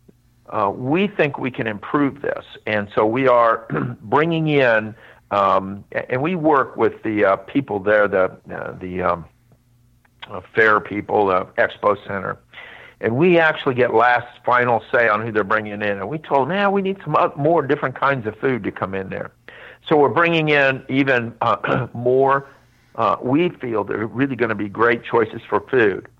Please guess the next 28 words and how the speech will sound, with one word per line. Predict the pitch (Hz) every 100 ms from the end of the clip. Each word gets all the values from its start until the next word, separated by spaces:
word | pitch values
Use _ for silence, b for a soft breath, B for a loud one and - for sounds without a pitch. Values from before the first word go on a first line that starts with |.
| B B B
And | - 131
then | 147 160
we | 156
are | 143 123
working | 143 147 - 123
on | 120 110 104 _ -
possibly, | 131 139 - 113 117 - - _ _ _ - _ _ _ _ _ _ _ _ _ - -
um, | 110 107 107 113 - 143 123 - - - 123
getting | 131 135 135 127 117
the, | 120 113 113
uh, | 113 101
picnic | - 185 139 120
tables | 120 110 104 117
that | -
we | 107
had | 104 110 98
placed | - 135 131 - -
a |
little | 120 143 139
bit | 123 127 101 98
better, | 123 131 107 92 B B B B
with | 110 98
a |
little | 123 143 123
bit | 127 123
more | 131 139 127
of | 117
them | 110 107